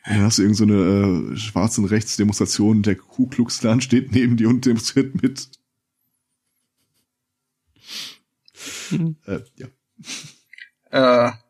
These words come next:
Speaker 3: hattet ihr mitbekommen, dass, äh, die Foo Fighters, äh, die Westboro Baptist Church, äh, gerickrolled haben?
Speaker 2: Ja. Sehr schöne
Speaker 1: Ich
Speaker 2: Aktion
Speaker 1: nicht.
Speaker 2: auch.
Speaker 3: Äh,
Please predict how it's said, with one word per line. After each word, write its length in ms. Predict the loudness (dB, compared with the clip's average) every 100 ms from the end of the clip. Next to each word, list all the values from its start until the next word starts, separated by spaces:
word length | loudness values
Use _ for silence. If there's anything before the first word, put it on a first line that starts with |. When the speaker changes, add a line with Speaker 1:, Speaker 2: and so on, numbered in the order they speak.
| _ _
Speaker 3:
hattet 300 | -6 -2 2
ihr 80 | 4
mitbekommen, 640 | 2 0 -4 0 2 2
dass, 280 | 2 2 2
äh, 180 | 2 2
die 160 | -2
Foo 200 | -6 -6
Fighters, 640 | -4 2 2 2 0 0 -6
äh, 100 | -8
die 240 | -6 -4 -2
Westboro 480 | -2 -4 -2 0 0
Baptist 480 | 0 -2 -2 -8 -4
Church, 480 | -2 0 -2 -8 -4
äh, 180 | -2 -2
gerickrolled 760 | 2 2 2 -2 -2 0 0
haben? 340 | 0 2 2 -2 _ _ _ _ _ _ _ _ _ _ _ _ _ _ _ _ _ _ _ _ _ _ _ _ _ -6
Speaker 2:
Ja. 320 | 2 2 2 -2 _ _ _ _ _ _ _ _ _ _
Sehr 240 | -4 -2
schöne 220 | 0 -2
Speaker 1:
Ich 60 | -4
Speaker 2:
Aktion 160 | -2 0
Speaker 1:
nicht. 100 | -2
Speaker 2:
auch. 160 | -2
Speaker 3:
Äh, 160 | 0